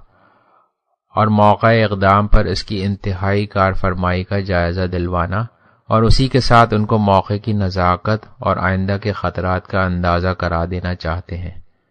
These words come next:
مگر یہ امر فطری ہے کہ جذبات کی طغیانی میں انسان کو اپنی طاقت کا اندازہ مشکل سے ہوتا ہے اور وہ اکثر عواقب کی فکر اور سخت مواقع پر اپنے ثبات و استقلال کی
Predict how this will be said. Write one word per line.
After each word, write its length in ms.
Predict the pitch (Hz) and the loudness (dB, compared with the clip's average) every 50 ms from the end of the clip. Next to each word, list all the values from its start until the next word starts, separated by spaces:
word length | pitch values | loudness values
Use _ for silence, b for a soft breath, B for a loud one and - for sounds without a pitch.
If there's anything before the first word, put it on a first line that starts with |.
| _ _ _ _ _ - | _ _ _ _ _ -4
مگر 300 | 110 110 107 110 120 117 | 0 0 2 4 4 4
یہ 220 | 117 113 117 117 92 | 4 4 2 2 2
امر 320 | 101 104 104 107 110 107 | 0 2 2 2 4 4
فطری 520 | 104 - - 101 98 107 101 104 104 98 98 | 4 4 4 4 0 -2 -2 -2 -2 0 0
ہے 140 | 101 98 95 | -2 -2 -2
کہ 140 | 107 101 | -2 -4
جذبات 540 | 95 98 95 90 90 90 92 92 92 95 - | -4 -2 -4 -4 -2 0 2 2 2 2 0
کی 120 | - 107 92 | -4 -8 -8
طغیانی 600 | - - 95 90 92 90 90 90 87 87 92 92 | -6 -4 -4 -2 -2 -2 -2 -2 -2 -2 -4 -4
میں 160 | 92 90 87 - | -4 -4 -6 -6
انسان 540 | - 90 90 90 - - 87 87 87 87 85 | -6 -6 -6 -6 -6 -4 -4 -4 -4 -4 -6
کو 200 | - 92 87 87 - - - - - _ _ _ _ _ _ | -6 -4 -2 -2 -2 -2 -4 -14 -16 _ _ _ _ _ _
اپنی 300 | - 104 104 - 107 110 | -2 -2 0 2 2 0
طاقت 500 | 104 - 107 98 98 - - 107 101 - | 0 2 2 2 2 2 2 -2 -4 -2
کا 120 | - 113 107 | -2 -2 0
اندازہ 440 | 98 95 92 90 90 90 90 90 98 | 0 0 0 0 0 0 0 0 -2
مشکل 520 | 95 95 92 90 87 - - - 101 92 | -2 -2 -2 -4 -6 -6 -6 -6 -4 -4
سے 160 | - - 98 | -4 -4 -2
ہوتا 400 | 90 90 87 85 85 - 87 85 | 0 0 0 0 -2 -6 -8 -8
ہے 100 | 87 82 87 - _ _ _ _ _ _ _ _ _ _ _ _ _ _ | -8 -10 -12 -14 _ _ _ _ _ _ _ _ _ _ _ _ _ _
اور 140 | - 98 98 | -2 0 2
وہ 220 | 98 101 107 104 | 2 2 2 2
اکثر 460 | 95 101 101 - - - - 113 113 107 | 2 0 -2 -2 -2 -2 0 0 0 0
عواقب 640 | 82 87 95 95 95 95 90 - 107 101 - - | 0 0 2 4 4 4 4 2 -2 -4 -4 -4
کی 80 | - 104 | -4 -4
فکر 380 | - - 107 92 - 101 101 104 | -4 -4 -4 -4 -2 -2 -2 -2
اور 320 | 107 - - - - 107 | 0 0 -2 -2 0 0
سخت 380 | - - - 110 104 - - 101 | 0 2 2 0 0 -2 -2 -4
مواقع 480 | 95 95 92 90 92 90 87 - - 95 98 | -2 -2 0 0 0 0 -2 -2 -4 0 2
پر 160 | - 101 101 - | 2 2 2 0
اپنے 320 | - - - - 98 101 | 2 2 2 2 2 -4
ثبات 580 | - - - 90 87 90 90 90 90 90 - 98 | -4 -4 -6 -6 -4 -2 0 0 0 -2 -2 -4
و 40 | 92 | -4
استقلال 760 | 92 90 - - - 95 - - 92 90 90 90 90 90 90 | -4 -4 -8 -8 -8 -8 -8 -6 -4 -2 -2 -2 -2 -2 -4
کی 180 | 92 - 98 | -6 -8 -10